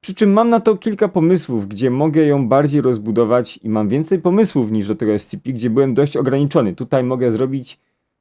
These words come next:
więcej miejscówek, więcej jakichś dzikich rzeczy, niekoniecznie takich, które mogłyby się pojawić w placówce S C P i tak dalej, więc,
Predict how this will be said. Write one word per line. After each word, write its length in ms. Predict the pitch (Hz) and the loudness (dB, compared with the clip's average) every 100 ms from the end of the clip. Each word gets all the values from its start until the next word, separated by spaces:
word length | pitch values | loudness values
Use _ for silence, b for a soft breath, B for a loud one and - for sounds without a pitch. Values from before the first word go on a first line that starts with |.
| _ | _
więcej 480 | 104 120 131 - 175 | -2 -2 0 0 0
miejscówek, 760 | 196 226 - 302 127 82 - _ - | 2 0 2 2 4 0 -2 _ -10
więcej 460 | 95 104 101 117 | -4 -4 -2 -2
jakichś 560 | 117 - 147 147 - - | -2 -4 -10 -10 -12 -16
dzikich 640 | - 90 120 143 - 220 180 | -16 -10 -8 -6 -2 -2 2
rzeczy, 300 | 254 - 127 | 2 2 0
niekoniecznie 540 | 120 123 139 135 131 - - | 0 0 -2 -4 -8 -8 -2
takich, 280 | 123 131 - | -2 -2 -6
które 160 | 123 | -4
mogłyby 260 | 123 127 127 | -2 -2 -2
się 100 | 131 | -2
pojawić 280 | 117 120 127 | 0 -2 -2
w 20 | |
placówce 420 | 120 131 131 123 | -6 -6 -4 -2
S 140 | 117 - | -2 -4
C 80 | |
P 100 | 113 | -2
i 100 | 160 | -2
tak 200 | 98 95 | 0 -2
dalej, 240 | 90 80 90 | -2 -2 -2
więc, 260 | 95 98 | -4 -4